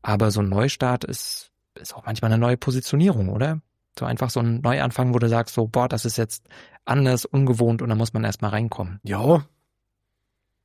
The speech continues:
Speaker 2: Boah, schon schwierig zu sagen. <laughs> Also, wie soll ich sagen? Jetzt muss ich gerade überlegen. Ich glaub, der richtig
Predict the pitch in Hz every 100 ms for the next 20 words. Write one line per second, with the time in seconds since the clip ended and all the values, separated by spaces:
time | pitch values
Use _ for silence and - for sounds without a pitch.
0 | _ _ _ _ - 127 113 - 156 175
1 | - 175 165 - 131 - 151 165 151 -
2 | - - - - - 117 135 - 135 131
3 | 139 147 127 - - - - - _ _
4 | _ - 107 151 165 175 160 135 101 -
5 | 98 - 117 107 123 143 139 127 135 -
6 | 123 120 113 131 131 143 - 185 -